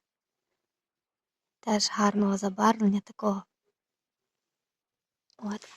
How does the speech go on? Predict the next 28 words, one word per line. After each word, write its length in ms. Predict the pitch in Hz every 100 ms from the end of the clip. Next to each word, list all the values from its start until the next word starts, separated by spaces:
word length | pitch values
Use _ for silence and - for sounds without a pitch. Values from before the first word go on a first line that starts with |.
| -
А 100 | 285
мініатюрка 640 | 254 220 214 285 359 -
в 40 |
мене 280 | 202 226 285
є 340 | 254 185 202 247 - - - _
навіть 360 | 208 220 233
дві. 360 | 190 190 202 233 - - - - - _ _
Ось 240 | 220 -
це 180 | - 220
в 60 | 208
мене 260 | 202 196
є 160 | 190 196
одна 520 | - 196 196 190 226 370 _ - - _ _ _ _ _ -
мініатюрка, 680 | 269 269 269 277 269 -
вона 160 | 233 226
дуже-дуже 760 | 220 359 440 392 269 254 254
малесенька. 580 | 233 220 202 202 208 196
Теж 240 | 208 247 233
куплена 480 | - 220 214 208
на 100 | 202
базарі, 440 | 202 202 285 339 339 - _ _ _ _ _ _
ніде 320 | 226 220 208 220
не 160 | 208
заказувала, 720 | 196 196 269 302 294 277 262 254
тому 280 | 214 208
назви 400 | 226 214 247 -
не 160 | 208 208
знаю. 460 | 185 196 196 226